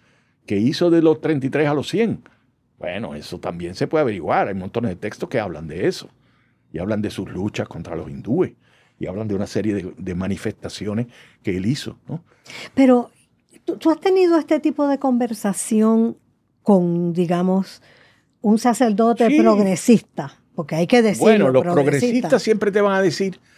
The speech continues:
Speaker 1: "Mira, tú tienes razón en, en que hay que investigar, que hay que, pero la fe no la puedes cuestionar". Digo, "No, si a mí no me interesa cuestionar la fe de nadie. A mí lo que me interesa es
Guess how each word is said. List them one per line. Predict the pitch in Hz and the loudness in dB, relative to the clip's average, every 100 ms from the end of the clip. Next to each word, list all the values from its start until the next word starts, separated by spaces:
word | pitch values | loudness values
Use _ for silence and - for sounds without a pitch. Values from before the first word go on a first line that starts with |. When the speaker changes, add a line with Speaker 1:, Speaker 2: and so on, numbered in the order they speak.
| _ _ - | _ _ -4
Speaker 1:
"Mira, | 202 233 | 2 2
tú | 175 | 2
tienes | 175 202 208 | -4 -2 -2
razón | 190 175 - 208 196 170 180 175 _ _ _ _ | -2 -2 0 2 4 2 -2 -6 _ _ _ _
en, | 131 131 131 131 127 117 113 _ _ _ _ - | -4 0 0 0 -2 -4 -6 _ _ _ _ -6
en | 123 | -4
que | 131 | 0
hay | 147 | 0
que | 160 | 2
investigar, | 160 151 151 135 147 151 139 131 | 2 0 0 2 2 2 -2 -6
que | - | -6
hay | 110 | -6
que, | 117 127 113 - _ _ _ _ | -2 -4 -4 -8 _ _ _ _
pero | 127 | 0
la | 139 | 0
fe | 120 156 | 0 0
no | 135 | 0
la | 120 | 0
puedes | 110 110 - | 0 -2 -4
cuestionar". | 104 - 80 71 - _ _ _ _ _ - | -8 -6 -8 -8 -18 _ _ _ _ _ -6
Digo, | 107 | -4
"No, | 208 120 | -2 -4
si | 240 | -4
a | 320 | -2
mí | 233 | 0
no | |
me | 226 | 0
interesa | 233 208 196 | 0 -2 -4
cuestionar | 202 - 202 | -8 -6 -4
la | 202 | -4
fe | 180 196 | -2 -2
de | |
nadie. | 185 190 294 165 _ _ _ _ _ | -2 -2 -4 -6 _ _ _ _ _
A | 92 | -2
mí | 101 | 0
lo | |
que | 127 | 0
me | 131 | 0
interesa | 127 139 127 | -2 -2 -2
es | 143 | -8